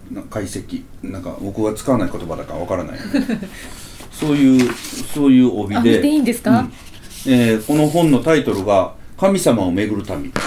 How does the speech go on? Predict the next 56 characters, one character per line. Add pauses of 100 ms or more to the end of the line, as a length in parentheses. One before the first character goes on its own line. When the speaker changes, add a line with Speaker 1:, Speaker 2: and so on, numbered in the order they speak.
Speaker 1:
旅。 (1040)
Speaker 2:
お。 (500)
Speaker 1:
だ
っ
て、 (320)
Speaker 2:
本
当
だ。
Speaker 1:
め
っ (100)
ち
ゃ
ス
ピ
リ
チ
ュ
ア
ル
や
ん
か。 (1120)
で、 (1080)
Speaker 2:
本
当
だ。 (480)
Speaker 1:
神
様
を
巡
る
旅
な
ん
だ
け
れ
ど、
Speaker 2:
は
い。
Speaker 1:
僕
そ
ん
な (100)
神
様
は
見
え
へ
ん
や
ん。 (580)
Speaker 2:
は
い。
<laughs>